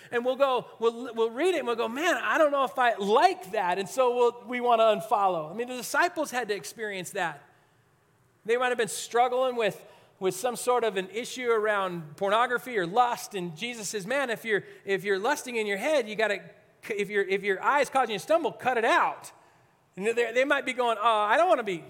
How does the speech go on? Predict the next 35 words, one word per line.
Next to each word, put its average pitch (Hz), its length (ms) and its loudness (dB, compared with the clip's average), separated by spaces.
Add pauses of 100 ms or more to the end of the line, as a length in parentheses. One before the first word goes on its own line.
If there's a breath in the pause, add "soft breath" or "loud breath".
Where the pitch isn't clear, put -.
(100)
cutting 240 160 2
out 233 120 0
my 190 180 2
eye," 214 240 4
and 226 100 -2
he 277 140 -6
didn't 233 120 -12
mean 226 140 -4
that 202 220 2
literally, 226 520 2
but, 220 280 -2 (260 loud breath)
but 233 140 2
he's 226 180 -6
saying, 247 220 -2
"Man, 269 160 2
you 262 40 -2
gotta 233 140 4
cut - 360 0
that 254 180 2
out." 302 280 4 (580 loud breath)
Maybe 262 360 2
that's 262 220 4
a 254 40 2
moment 233 460 2
where 214 120 2
they're 220 140 4
going, 226 300 2
"Man, 233 160 0
I'm 240 100 2
gonna 226 160 2
unfollow 208 680 4
for 190 140 -2
a 180 40 0
little 170 200 0
bit." 139 240 -2